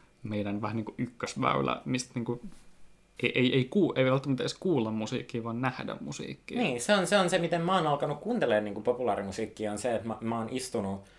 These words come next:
Speaker 2: sohvalla mun siskon kanssa ja kattonut M T V:tä ja The Voicea ja vaihdellut niitten kahden kanavan välillä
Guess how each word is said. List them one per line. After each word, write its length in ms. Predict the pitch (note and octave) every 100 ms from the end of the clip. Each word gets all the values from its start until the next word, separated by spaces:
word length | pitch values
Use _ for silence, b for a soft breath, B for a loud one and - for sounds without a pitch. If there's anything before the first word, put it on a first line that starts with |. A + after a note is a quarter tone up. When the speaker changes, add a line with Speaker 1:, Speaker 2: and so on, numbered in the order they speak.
| b b
Speaker 2:
sohvalla 460 | - A2 G#2+ F#2 F#2+
mun 160 | G2
siskon 400 | G#2+ G#2 G2 F#2
kanssa 300 | F2+ F2+ -
ja 140 | F#2+ F2+
kattonut 500 | A2 - G#2+ F#2 -
M 300 | A#2+ A#2+ A#2+
T 40 |
V:tä 460 | G#2+ F#2 F2+ - F#2+
ja 140 | F#2
The 180 | F2+ F#2
Voicea 420 | G#2 G2 F#2+ E2+
ja 160 | F2 F#2+
vaihdellut 480 | G#2+ G#2+ F#2+ F#2
niitten 300 | F#2 F2+ F#2+
kahden 360 | F2+ G2 G2+ F2+
kanavan 460 | G2+ F#2+ F2+ F2 E2+
välillä 420 | F2 F2 E2+